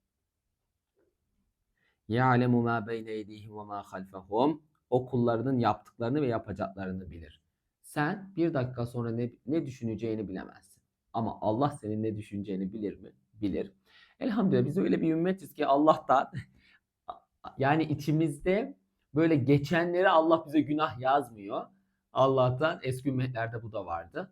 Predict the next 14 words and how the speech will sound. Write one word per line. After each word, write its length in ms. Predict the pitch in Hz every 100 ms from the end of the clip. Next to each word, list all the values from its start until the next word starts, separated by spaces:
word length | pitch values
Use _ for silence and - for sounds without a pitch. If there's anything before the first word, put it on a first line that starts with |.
| _
Allah 260 | 101 107 101
bizi 180 | 98 101
rahatlattı 600 | 95 95 - 95 95 95
çok 260 | - 92
şükür. 360 | _ 95 165 180 _ _ _ _
Ee, 120 | 131 127 127 127 123 120 117
Rabbim 540 | 156 185 196 202 240 - _
içimize 640 | 156 151 190 170 151 139
de, 160 | 113 113
düşüncelerimize 680 | 180 180 151 143 131 123 95
de 80 |
hep 240 | 117 180 127
hayırlar 440 | 104 104 87 76
versin. 340 | 55 - -